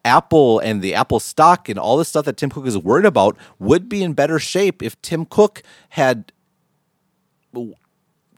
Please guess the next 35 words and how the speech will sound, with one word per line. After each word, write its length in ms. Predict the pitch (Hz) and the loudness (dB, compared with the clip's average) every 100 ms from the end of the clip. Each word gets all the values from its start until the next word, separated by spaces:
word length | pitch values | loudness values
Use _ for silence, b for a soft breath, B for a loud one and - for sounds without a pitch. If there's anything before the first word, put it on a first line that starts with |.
| _ - | _ -2
I 240 | 139 160 | 0 2
don't 140 | 208 | 4
know. 140 | 269 190 | 4 4
I, 180 | 151 160 - - | 0 -2 -6 -8
it 400 | 156 143 156 147 | -6 -4 -4 -2
worries 380 | 131 233 254 165 | 4 4 2 -6
me. 140 | 107 B B | -10 B B
I 80 | 151 | 4
wrote 180 | 185 233 | 6 4
about 140 | 220 | 2
this 100 | 185 | 0
last 220 | 165 175 | 0 0
year 60 | 185 | -2
with 120 | - | -2
Apple 160 | 147 151 | -4 -2
Music. 380 | 170 202 98 | -4 -4 -2
Remember, 240 | 110 139 139 | -2 -2 0
like, 180 | 135 - | -2 0
the, 140 | 139 | -4
we 400 | 120 - 131 127 | -4 -8 -6 2
were 160 | 151 170 | 4 4
sitting 240 | - 226 | 2 -2
next 160 | 156 - | -4 -6
to 60 | |
each 100 | - | -2
other 160 | 110 101 | 0 0
at, 120 | 101 | -2
at 140 | 110 101 | -6 -6
the 160 | 120 104 | -6 -4
Apple 240 | 127 147 | -2 -2
Music 320 | 135 151 - | -2 -6 -8
<laughs> 20 | |
keynote, 400 | - 196 262 269 | -8 -2 0 -2
and 180 | 95 120 | -4 0
we're, 220 | 131 139 | 2 2